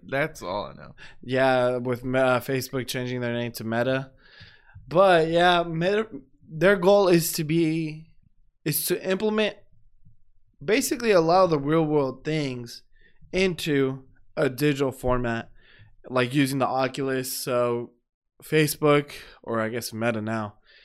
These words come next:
Speaker 2: Meta owns, I think they own the Oculus, um, gear, and you know what I'm talking about, the Oculus?
Speaker 1: Yeah, the
Speaker 2: The
Speaker 1: V R.
Speaker 2: headphone, the
Speaker 1: Yeah.
Speaker 2: V R shit.
Speaker 1: I know what that is. I, I,
Speaker 2: Basically
Speaker 1: yeah.
Speaker 2: trying to implement you there into a digital world.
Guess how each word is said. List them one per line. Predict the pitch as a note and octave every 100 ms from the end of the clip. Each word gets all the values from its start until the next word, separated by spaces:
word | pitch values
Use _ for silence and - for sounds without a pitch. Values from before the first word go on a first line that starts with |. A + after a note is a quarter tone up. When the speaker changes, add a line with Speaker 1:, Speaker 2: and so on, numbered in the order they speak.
| _ _ _ -
Speaker 2:
Meta | C#3 C#3+ B2
owns, | C#3 D3+ D3+ C#3
I | B2+
think | C3 C#3 B2+
they | - A2+ C3+
own | C3 C#3 C#3 B2+
the |
Oculus, | B2+ B2 C3 C3+ C#3 B2+ - -
um, | A2+ A#2 A2+ A2
gear, | A2+ B2 B2 A#2 A#2 _ _ _ _ -
and | A#2+ A#2 A2+ A2 G#2 _ _ _ _ _ -
you |
know | D#3 D3
what |
I'm | C#3
talking | D#3
about, | D3 D3
the | A#2+
Oculus? | A2+ C#3+ D3+
Speaker 1:
Yeah, | D#3 D#3+ D#3+ D3
the | B2
Speaker 2:
The | A#2+
Speaker 1:
V | B2+ B2
R. | B2
Speaker 2:
headphone, | C#3 C#3+ C3+
the | C3+
Speaker 1:
Yeah. | C3+
Speaker 2:
V | C#3
R | C#3 C#3
shit. | - C#3+ C#3
Speaker 1:
I |
know | D3
what | B2
that | A2 G#2+
is. | G#2+ -
I, | C#3 C3 B2
I, |
Speaker 2:
Basically | C#3+ E3 F3
Speaker 1:
yeah. |
Speaker 2:
trying | E3+ E3+
to | E3
implement | E3+ E3 D#3 D#3+ -
you | C#3+
there | B2+ E3 D#3+ C#3+ C3 _ _ _ _ _ _ _
into | - C#3 D3+
a |
digital | C#3 D3 C#3
world. | B2+ D#3 B2+ A#2+